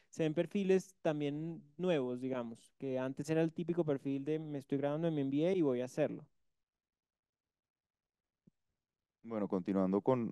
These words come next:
Speaker 2: con lo que dice Camilo, una cosa que, que hemos notado es el mundo está cambiando en el tema de inversiones alternativas hacia mayor flexibilidad. Eh, Search Fund es un ejemplo de eso y es el ejemplo que,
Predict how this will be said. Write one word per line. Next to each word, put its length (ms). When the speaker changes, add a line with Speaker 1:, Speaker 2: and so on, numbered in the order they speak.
Speaker 2:
con 120
lo 80
que 100
dice 120
Camilo, 320
una 160
cosa 240
que, 420
que 140
hemos 260
notado 520
es 420
el 160
mundo 340
está 520
cambiando 460
en 80
el 100
tema 220
de 40
inversiones 680
alternativas 680
hacia 300
mayor 340
flexibilidad. 560
Eh, 360
Search 340
Fund 200
es 240
un 220
ejemplo 640
de 160
eso 160
y 60
es 80
el 80
ejemplo 320
que, 260